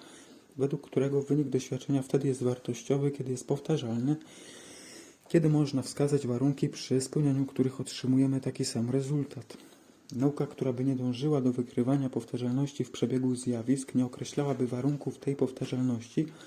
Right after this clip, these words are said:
Taka nauka nie mogłaby spełniać zasadniczej swej roli, roli przewodnika w działaniu ludzkim.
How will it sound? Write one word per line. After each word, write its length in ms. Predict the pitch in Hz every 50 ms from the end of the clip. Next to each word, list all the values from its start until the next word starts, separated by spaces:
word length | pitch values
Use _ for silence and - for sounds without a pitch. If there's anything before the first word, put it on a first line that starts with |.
| - - - - - - - - -
Taka 260 | - 139 139 - 160
nauka 360 | 156 147 131 127 123 - - 143
nie 140 | 139 131
mogłaby 400 | 127 127 143 143 151 139 131 139
spełniać 520 | 127 - - - 127 120 117 123 139 147 131
zasadniczej 540 | 139 131 - - 131 123 147 147 - 143 120
swej 280 | - - - 113 117
roli, 280 | 117 131 135 143 151 151 147 - - - _ - - - -
roli 260 | 98 123 135 147 147
przewodnika 600 | - - - 127 123 120 113 131 135 - - 127
w 60 | -
działaniu 460 | - 120 110 117 117 117 127 127 131
ludzkim. 440 | 143 139 131 - - - - 123 113